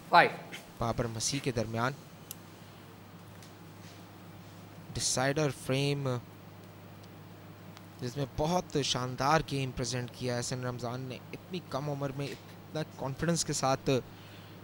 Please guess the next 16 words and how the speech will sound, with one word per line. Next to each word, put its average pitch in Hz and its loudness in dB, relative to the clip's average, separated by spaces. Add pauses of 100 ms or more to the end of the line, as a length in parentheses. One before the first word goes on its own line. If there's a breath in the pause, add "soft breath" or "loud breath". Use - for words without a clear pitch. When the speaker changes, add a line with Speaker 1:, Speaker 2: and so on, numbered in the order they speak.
(100)
Speaker 2:
इन्होंने 135 0
कल 127 0
का 131 0
वो 131 0
मैच 120 0
खेला 120 2
और - -10
उसकी 135 -2
वजह 143 4
शायद 151 4
इनके 143 -2
previous 165 0
matches 143 0
की 156 0
विक्ट्री 147 0
है 127 2